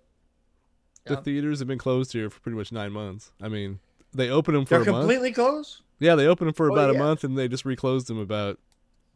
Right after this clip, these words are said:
Speaker 1: what, two weeks ago, three weeks ago?
Speaker 2: Yeah. Re-,
Speaker 1: So my
Speaker 2: really?
Speaker 1: A M C is
Speaker 2: Well,
Speaker 1: never
Speaker 2: yeah, it's
Speaker 1: charged.
Speaker 2: Well, you know, here's the great thing about it.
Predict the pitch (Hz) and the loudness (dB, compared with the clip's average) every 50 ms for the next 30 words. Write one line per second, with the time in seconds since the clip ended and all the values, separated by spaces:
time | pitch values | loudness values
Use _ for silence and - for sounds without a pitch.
0 | _ _ 123 117 107 92 - - 117 117 113 - - 123 120 117 - 120 117 117 | _ _ -6 -6 -6 -4 -6 -6 -6 -6 -6 -6 -6 -4 -4 -4 -4 -6 -6 -6
1 | 113 - - 127 123 - - _ _ _ _ _ _ _ _ _ _ _ _ _ | -6 -6 -6 -6 -6 -6 -10 _ _ _ _ _ _ _ _ _ _ _ _ _
2 | - 123 127 131 120 107 107 - _ _ _ _ _ _ _ - - - - - | -6 -4 -4 -4 -4 -6 -10 -16 _ _ _ _ _ _ _ -20 -20 -20 -20 -20
3 | - - - _ _ _ _ _ _ _ - 208 262 254 - 165 156 156 156 151 | -20 -20 -20 _ _ _ _ _ _ _ -8 -6 -4 0 2 4 4 4 4 6
4 | 165 - 311 277 233 - 185 - 349 - 285 277 240 - 269 277 233 196 - 160 | 8 10 10 10 8 6 6 8 8 8 8 8 8 8 8 10 10 8 8 6
5 | 139 120 110 95 - - - - - _ _ _ _ _ _ _ _ 269 294 285 | 2 2 0 -4 -10 -18 -20 -20 -20 _ _ _ _ _ _ _ _ 6 6 6
6 | 233 - 208 240 285 311 294 285 262 285 330 311 311 - 240 190 185 214 202 180 | 4 0 -4 0 2 2 2 2 2 0 -2 -2 -4 -10 -10 -4 2 2 2 2
7 | 160 180 165 151 131 117 - 110 104 92 - - | 2 -2 0 0 0 -4 -4 -6 -8 -8 -12 -20